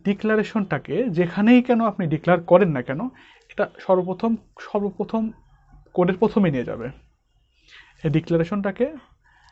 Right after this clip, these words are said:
আপনার কোডের সর্বপ্রথমে নিয়ে যাবে, তারপরে বাকিগুলাকে, আহ, কল করবে। এ হচ্ছে ব্যাপার। আর এটাকেই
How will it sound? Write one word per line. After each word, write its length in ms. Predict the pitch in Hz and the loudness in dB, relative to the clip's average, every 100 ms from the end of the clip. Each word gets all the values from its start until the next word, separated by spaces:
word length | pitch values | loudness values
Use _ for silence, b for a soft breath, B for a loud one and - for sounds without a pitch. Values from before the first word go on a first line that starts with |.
| b - | b -10
আপনার 320 | - 170 - | -6 -6 -6
কোডের 360 | - 151 151 | -4 0 0
সর্বপ্রথমে 640 | 139 156 160 165 165 202 202 | 0 -2 0 0 0 0 0
নিয়ে 160 | 196 | -2
যাবে, 300 | 190 202 285 262 _ | -2 -4 -4 -8 _
তারপরে 360 | 160 170 180 170 | -4 -2 -2 -2
বাকিগুলাকে, 640 | 156 139 143 160 170 233 - - - _ _ _ - - - - - | -2 -4 -2 -4 0 -2 -4 -18 -20 _ _ _ -20 -20 -20 -20 -12
আহ, 180 | 120 - - _ _ _ - | -12 -12 -16 _ _ _ 0
কল 160 | 165 | 0
করবে। 360 | 135 117 107 117 b b b b b b _ _ b b b b b 190 | 0 -6 -8 -12 b b b b b b _ _ b b b b b 0
এ 100 | 185 | 0
হচ্ছে 200 | 175 156 | 2 -2
ব্যাপার। 300 | 135 208 - | 0 -2 -2
আর 140 | 175 165 | -2 2
এটাকেই 720 | 208 240 233 226 180 247 - | 2 4 4 4 4 0 -6